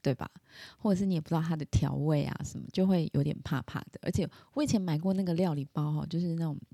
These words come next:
牛肉料理包，里面的肉就是很碎，所以我自己对料理包是喜欢，但是很少买回来，就会敬而远之。不过我最近发现一家真的很棒的店，然后它有出冷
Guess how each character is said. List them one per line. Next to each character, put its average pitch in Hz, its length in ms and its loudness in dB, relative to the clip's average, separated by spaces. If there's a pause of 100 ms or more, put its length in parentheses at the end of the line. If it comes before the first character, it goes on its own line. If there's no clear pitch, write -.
牛 151 220 -2
肉 170 180 4
料 165 180 2
理 117 120 -2
包， 147 180 0
里 139 100 -2
面 160 180 0
的 151 80 0
肉 151 180 2
就 147 120 -2
是 147 200 0
很 131 220 -6
碎， - 420 -2 (560)
所 254 160 2
以 240 40 6
我 160 80 2
自 196 160 -6
己 180 80 0
对 180 200 2
料 175 180 2
理 135 120 -2
包 143 320 -2 (380)
是 - 220 0
喜 143 260 10
欢， 160 240 -2
但 180 160 0
是 175 300 -2 (120)
很 160 260 -2
少 147 380 -2
买 156 220 -6
回 - 180 -8
来， - 200 -10
就 - 100 0
会 190 100 4
敬 165 260 -2
而 131 120 -2
远 135 280 -2
之。 - 180 -10 (340)
不 - 80 -4
过 359 120 8
我 196 100 8
最 254 280 6
近 220 220 6
发 202 240 6
现 202 220 4
一 185 100 0
家 175 440 2
真 202 220 0
的 175 120 2
很 - 260 0 (100)
棒 147 220 0
的 - 100 -6 (160)
店， - 200 2 (420)
然 165 120 -2
后 196 120 -2
它 190 160 0
有 165 100 0
出 160 300 -2
冷 156 120 0